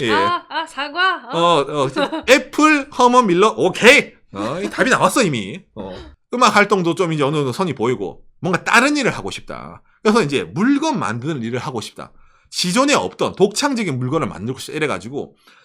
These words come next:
Speaker 1: 이 아씨가 근데 고등학교 중퇴잖아요.
Speaker 2: 음.
Speaker 1: 그러니까 공-, 지식이 없어요. 그래가지고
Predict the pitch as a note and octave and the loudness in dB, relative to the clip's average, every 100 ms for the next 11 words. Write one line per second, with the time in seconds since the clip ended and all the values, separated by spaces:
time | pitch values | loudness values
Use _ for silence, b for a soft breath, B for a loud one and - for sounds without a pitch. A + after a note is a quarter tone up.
0 | b C4+ C4 A#3+ G#3+ F3+ G3+ F#3+ F2+ - | b 2 2 2 0 2 2 2 0 -8
1 | _ _ D#3+ F3+ G#3+ F#3 C3 G3+ A3 F3+ | _ _ 0 4 4 2 -2 0 2 2
2 | G#2+ F#2 A#2 F#2 - G#3+ G#3 B3 A#3 A2+ | 0 -2 -4 -6 -12 -12 -6 0 0 0
3 | - D3 F3 C#3 A3 B3+ A2+ F2 - E2 | -2 -8 -6 -2 0 0 -2 -6 -10 -10
4 | - _ b b b b A#3+ C#4 C#3+ D3+ | -14 _ b b b b 2 4 2 0
5 | D#3 F#2 | -4 -4